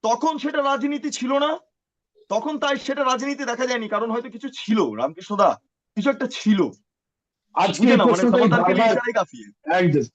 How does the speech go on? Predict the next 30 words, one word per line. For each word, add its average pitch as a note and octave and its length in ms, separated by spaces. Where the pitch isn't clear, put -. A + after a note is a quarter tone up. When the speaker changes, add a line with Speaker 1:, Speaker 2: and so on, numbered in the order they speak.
Speaker 2:
এটা F3+ 380
বলতে G#3+ 200
খুব G3+ 220
ইচ্ছা G3+ 200
করছে G3+ 420
যে G3+ 120
দুজনেই A3 480
আমরা G#3+ 200
সাংবাদিকতা F#3 680
করি, F3 260
সাংবাদিকতা G3+ 640
করতে G3+ 320
গিয়ে F#3+ 180
দেখেছি F#3 380
যে G#3 160
ঠিক B3 200
একই A#3 320
প্রশ্নের G#3+ 440
উত্থাপন G#3+ 500
করেছিলেন, G#3 560
আহ, D#3+ 360
এখনকার G3 400
শাসক F3+ 320
দলের G3 380
কোন F3+ 180
একজন E3+ 240
মুখপাত্র, E3+ 680
তিনি F#3+ 200
প্রশ্ন G3+ 380
তুলেছিলেন G3 520